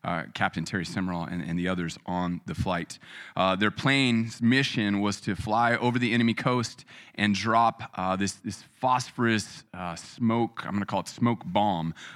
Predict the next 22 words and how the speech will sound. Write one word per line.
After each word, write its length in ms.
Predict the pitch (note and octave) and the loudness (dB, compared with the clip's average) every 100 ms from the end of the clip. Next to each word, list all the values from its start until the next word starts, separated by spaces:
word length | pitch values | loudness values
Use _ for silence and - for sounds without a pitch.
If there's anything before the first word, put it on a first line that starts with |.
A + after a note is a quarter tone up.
| - | -4
um, 420 | G2+ G2 F#2 F2 - | 0 0 0 -2 -4
to 160 | A2 | 0
mark 420 | G2 G2+ G#2+ - F#2+ | 2 4 4 0 -4
the 80 | F#2+ | 0
mission's 680 | G2 G#2 - G2+ F2+ E2 - - - | 2 2 0 -2 -2 -4 -12 -20 -12
target. 480 | - A2+ G#2 F2 E2+ | 0 0 2 -2 -4
It 120 | G2 | -4
was 180 | F#2+ G2 | -4 -4
the 200 | G#2 F2+ | -2 0
radio 460 | A2 A#2+ A#2+ G#2 - | 4 4 4 2 2
operator's 500 | G#2 - G#2 F#2+ E2+ | 0 0 0 0 -4
job 460 | F#2+ G2+ G2 F#2+ F#2 - - - | -2 0 2 -2 -8 -16 -20 -10
to 260 | - G#2 | 0 2
release 400 | F#2+ G2 A#2+ C3 | 2 4 4 4
the 120 | - A2 | 0 -6
smoke 320 | - G#2+ F#2+ | 0 -2 -2
bomb 440 | - F2 F2+ G2+ A2+ - | -4 -4 -4 -6 -12 -4
through 320 | A2 A2 A2 | 0 2 0
this 340 | A2 G#2+ - - | 0 -2 -2 -4
narrow 360 | G#2 G#2 G#2 F#2+ | 2 2 2 -2
tube. 440 | - G2 F2 E2 | -4 -2 -2 -2
So 200 | - F#2 | -4 -4